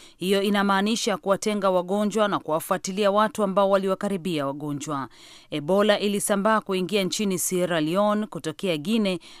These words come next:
hapo mwezi April. Wataalam wa masuala ya afya wanasema haimkiniki mlipuko huo utaweza kusambaa kupitia Afrika Magharibi, lakini maambukizo kutokana na watu kuvuka mipaka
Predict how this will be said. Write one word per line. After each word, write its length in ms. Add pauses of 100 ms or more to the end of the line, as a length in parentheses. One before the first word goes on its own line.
hapo 400
mwezi 420
April. 600 (340)
Wataalam 560
wa 80
masuala 420
ya 140
afya 360
wanasema 520
haimkiniki 920 (280)
mlipuko 460
huo 340
utaweza 520
kusambaa 540
kupitia 500
Afrika 420
Magharibi, 680 (280)
lakini 320
maambukizo 680
kutokana 480
na 120
watu 480
kuvuka 400
mipaka 600